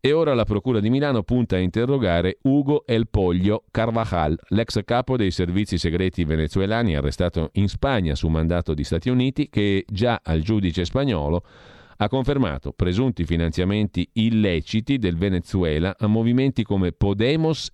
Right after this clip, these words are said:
in Spagna, cinque Stelle in Italia. Prima ancora che la notizia fosse riportata dai giornali spagnoli, a fare il nome di El Pollo ai magistrati italiani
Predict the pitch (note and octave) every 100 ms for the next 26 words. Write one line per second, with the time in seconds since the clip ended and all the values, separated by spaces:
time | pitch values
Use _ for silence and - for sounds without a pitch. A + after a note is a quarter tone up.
0 | - G#2+ G2+ - F2 C#2+ C#2+ C2+ - -
1 | B2+ B2 E3+ - D#2+ D2+ E2 E2+ - B1
2 | A#1+ C2 - - - - - _ C#3+ D3
3 | C3+ E3 C#3 A2 G#2+ G#2 A#2+ A2 F2+ G#2
4 | F#2+ F2+ E2 - F2 G2+ F2 E2 D#2+ D#2+
5 | E2+ G2+ F#2+ - C3+ D#3 B2+ E2+ A2+ A2+
6 | G2+ A2 A#2+ G2 E2+ F2+ A2 A2+ - B2+
7 | F#2+ D#2 C2+ - - F2 E2+ D2+ - F2
8 | E2+ D#2 D#2 A2+ B2+ F#2 D#2